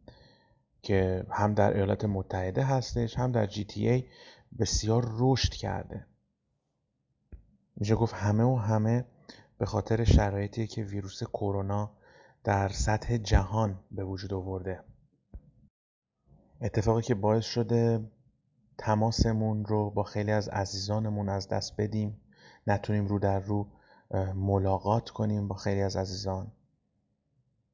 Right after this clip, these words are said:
و ساختارهایی که قبلاً در زندگیمون باشون عادت داشتیم، اونا رو از دست دادیم. کنترل،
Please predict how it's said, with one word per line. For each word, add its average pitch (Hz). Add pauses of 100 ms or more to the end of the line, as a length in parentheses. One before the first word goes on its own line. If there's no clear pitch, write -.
(140)
و 101
ساختارهایی 107
که 123
قبلاً 101
در 107
زندگیمون 98
باشون 98 (340)
عادت 98
داشتیم، 101
اونا 98
رو 107
از 95
دست 98
دادیم. 95 (480)
کنترل، 120